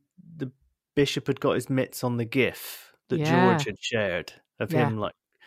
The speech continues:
Speaker 1: tanked up in the back of the limo. Everyone was in on it, though, wasn't it? 'Cause Ruth, did, was it Ruth that had to break it to him that had gone viral, or was it him that told Ruth?
Speaker 2: Well, she didn't have to. She clumsily sort of went,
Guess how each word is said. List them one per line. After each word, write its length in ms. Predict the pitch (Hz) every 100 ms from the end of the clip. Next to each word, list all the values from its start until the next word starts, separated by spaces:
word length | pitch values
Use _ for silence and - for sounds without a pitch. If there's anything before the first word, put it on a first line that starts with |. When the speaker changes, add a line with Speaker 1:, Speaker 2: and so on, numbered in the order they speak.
| - -
Speaker 1:
tanked 460 | - 117 113 - 131
up 280 | 110 -
in 80 | 113
the 60 | 110
back 240 | 110 107 117
of 80 |
the 60 | 110
limo. 440 | 117 113 90 90 - _ _ - - - - _ _ -
Everyone 400 | 208 240 226 214
was 140 | 180
in 160 | 226 240
on 120 | 143
it, 80 | -
though, 160 | 110
wasn't 240 | 120 156 131
it? 20 |
'Cause 120 | 131
Ruth, 480 | 123 160 170 - - _ _ _ _ _ _ _ _ - -
did, 200 | 180 175
was 120 | 185
it 100 | 202
Ruth 300 | 196 233 -
that 100 | -
had 140 | 208 208
to 60 |
break 320 | 175 190 196
it 100 | 175 -
to 120 | 202
him 200 | 214 214
that 120 | 208
had 140 | 180
gone 240 | - 196 196
viral, 460 | 190 185 196 220 247
or 180 | 180 160
was 180 | 147 143
it 140 | - -
him 240 | 156 147
that 140 | 143 -
told 240 | 139 131
Ruth? 420 | 117 123 127 98 - - 381
Speaker 2:
Well, 120 | 247
she 160 | - 254
didn't 260 | 330 277
have 400 | - 247 277 - -
to. 320 | 160 131 143 175 -
She 220 | - -
clumsily 680 | - 214 233 240 214 180 175
sort 200 | - 185
of 100 | 170
went, 180 | 170